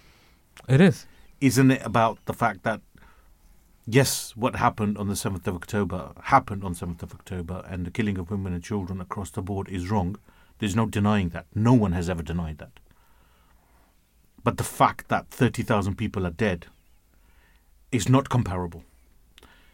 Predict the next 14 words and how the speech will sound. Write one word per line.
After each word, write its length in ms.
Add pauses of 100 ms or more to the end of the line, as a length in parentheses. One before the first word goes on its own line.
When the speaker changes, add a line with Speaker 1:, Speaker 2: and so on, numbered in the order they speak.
(440)
Speaker 2:
The 80
fact 380
that 200 (2250)
hospitals, 560
schools, 680
ambulances, 840 (1120)
neighboring 520
countries 380
like 220
Lebanon, 440
Syria, 520 (280)
the 80
Egyptian 500
border, 320